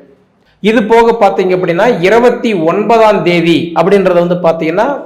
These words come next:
தேய்பிறை அஷ்டமி, கால பைரவருக்கு வந்து நம்ம கும்பிடக்கூடிய ஒரு அற்புதமான நாள். நிறைய பேருக்கு வந்து தொழில் பிரச்சனை இருக்கும், குடும்ப பிரச்சனை இருக்கும்,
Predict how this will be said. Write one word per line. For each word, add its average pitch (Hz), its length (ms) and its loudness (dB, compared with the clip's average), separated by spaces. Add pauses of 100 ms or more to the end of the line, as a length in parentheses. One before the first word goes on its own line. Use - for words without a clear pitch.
(200)
தேய்பிறை 214 500 2 (360)
அஷ்டமி, 180 440 -4 (920)
கால 214 220 6 (200)
பைரவருக்கு 185 600 2
வந்து 175 220 2 (400)
நம்ம 160 240 2 (220)
கும்பிடக்கூடிய 202 720 0
ஒரு 165 160 2
அற்புதமான 202 580 2 (120)
நாள். 123 120 -4 (720)
நிறைய 190 220 2 (100)
பேருக்கு 220 360 2
வந்து 196 120 2 (220)
தொழில் 226 340 2
பிரச்சனை 180 440 -2
இருக்கும், 175 360 0 (680)
குடும்ப 240 380 4
பிரச்சனை 202 440 0
இருக்கும், 190 360 0